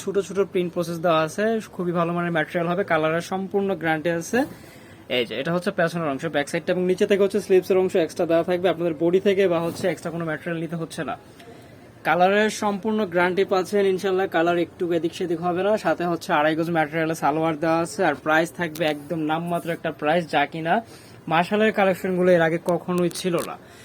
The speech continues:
তো এগুলোর প্রাইস থাকবে একদমই অফার প্রাইস, মিস না হয়ে যায়,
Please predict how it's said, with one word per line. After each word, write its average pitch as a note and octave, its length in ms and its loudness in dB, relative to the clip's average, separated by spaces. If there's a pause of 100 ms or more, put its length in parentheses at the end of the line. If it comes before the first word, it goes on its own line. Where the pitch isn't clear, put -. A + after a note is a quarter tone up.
(160)
তো - 120 -6
এগুলোর G#3 300 6
প্রাইস G#3 200 4 (100)
থাকবে G3+ 220 0 (120)
একদমই F#3+ 440 0
অফার F#3+ 260 4
প্রাইস, G3 220 4 (100)
মিস F3 160 -2 (100)
না G3 120 2
হয়ে F#3+ 220 6
যায়, F#3+ 140 4